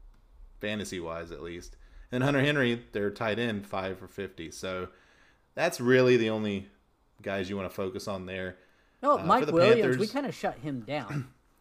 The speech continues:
Speaker 1: Well, he got hurt.
Speaker 2: Oh, was he out
Speaker 1: He got
Speaker 2: for the
Speaker 1: hurt
Speaker 2: rest of
Speaker 1: early
Speaker 2: the
Speaker 1: in the
Speaker 2: game?
Speaker 1: game. I don't know that he was out, but I think he was off and on the sideline. Uh, he, he, he was not much of a factor at all.
Speaker 2: No.
Speaker 1: Only one target for him. Um, for the, for the Panthers,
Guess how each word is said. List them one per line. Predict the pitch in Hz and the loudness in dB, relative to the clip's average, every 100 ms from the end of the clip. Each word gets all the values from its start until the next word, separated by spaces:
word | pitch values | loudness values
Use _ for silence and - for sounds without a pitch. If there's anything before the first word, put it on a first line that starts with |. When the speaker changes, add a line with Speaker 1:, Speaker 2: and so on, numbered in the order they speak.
| - - _ - | -20 -20 _ 0
Speaker 1:
Well, | 139 147 | 4 6
he | 156 | 4
got | 180 196 139 | 2 0 0
hurt. | 98 - - _ _ | 0 -4 -14 _ _
Speaker 2:
Oh, | 175 170 | 4 6
was | 180 196 | 4 2
he | 214 | 2
out | 190 190 | 4 4
Speaker 1:
He | |
got | 131 | 2
Speaker 2:
for | 123 | 2
the | |
Speaker 1:
hurt | 120 | 2
Speaker 2:
rest | 185 | 4
of | 110 | 2
Speaker 1:
early | 113 | 2
Speaker 2:
the | 113 | 0
Speaker 1:
in | |
the | - | 0
Speaker 2:
game? | 92 85 87 | -2 -6 -10
Speaker 1:
game. | - _ _ - - - | -16 _ _ -20 -20 -2
I | 135 | 0
don't | 180 | 2
know | 180 | 2
that | 165 | 2
he | 151 | 2
was | 135 - | 0 0
out, | 104 110 104 | 0 2 2
but | 104 | -2
I | 95 | -4
think | 110 110 | -4 -2
he | 104 | -2
was | 92 - | -2 -4
off | 92 85 | -4 -4
and | 90 | -6
on | 85 87 | -6 -6
the | 82 | -6
sideline. | 90 85 85 85 87 85 82 _ _ _ _ _ 95 | -4 -4 -4 -6 -6 -10 -14 _ _ _ _ _ -10
Uh, | 85 | -8
he, | 87 104 95 | -4 -4 -4
he, | 110 104 - | -4 -6 -8
he | 117 127 | -2 0
was | 107 98 | 2 2
not | 92 - 82 | -2 -2 -10
much | 90 82 | -14 -16
of | |
a | - | -16
factor | - - - - | -14 -16 -14 -16
at | - | -14
all. | - | -12
Speaker 2:
No. | 123 - | -10 -10
Speaker 1:
Only | - 117 120 | -6 -2 -2
one | 101 90 | -2 -6
target | 82 80 82 - | -6 -8 -10 -14
for | 85 | -18
him. | 90 82 - - - - - _ _ _ - - - | -18 -20 -20 -20 -20 -20 -20 _ _ _ -20 -18 -10
Um, | 98 92 87 - | -8 -8 -10 -14
for | - | -14
the, | - - _ _ | -14 -20 _ _
for | 226 | -8
the | 269 | -4
Panthers, | 139 135 135 139 123 - - | 0 0 2 0 0 -6 -12